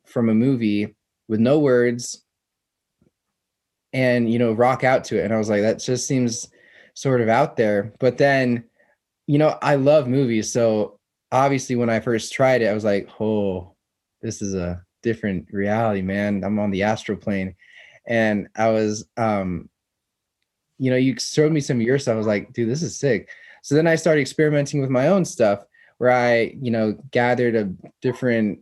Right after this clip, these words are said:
songs from different movies that I enjoyed, like Star Wars and Indiana Jones and stuff.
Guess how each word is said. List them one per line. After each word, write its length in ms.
songs 600
from 100
different 260
movies 360
that 100
I 140
enjoyed, 400
like 140
Star 340
Wars 400
and 260
Indiana 320
Jones 600
and 140
stuff. 360